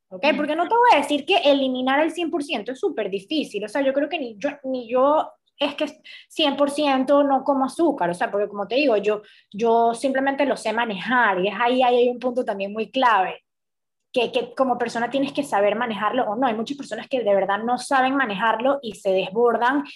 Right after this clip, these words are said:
Speaker 1: y es una cosa compulsiva diaria que también hay que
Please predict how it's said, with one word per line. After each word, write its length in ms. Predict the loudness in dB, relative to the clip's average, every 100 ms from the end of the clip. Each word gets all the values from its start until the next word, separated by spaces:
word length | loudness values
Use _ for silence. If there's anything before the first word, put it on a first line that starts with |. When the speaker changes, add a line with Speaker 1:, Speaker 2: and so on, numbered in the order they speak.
| -16 -4
Speaker 1:
y 100 | -2
es 40 |
una 240 | 0 0
cosa 260 | 0 0 0
compulsiva 680 | 0 0 -2 -4 -2 2 4
diaria 500 | 4 4 4 4 0 0 -14 -2
que 120 | 0
también 460 | 2 0 0 0 0
hay 120 | 2
que 300 | 2 0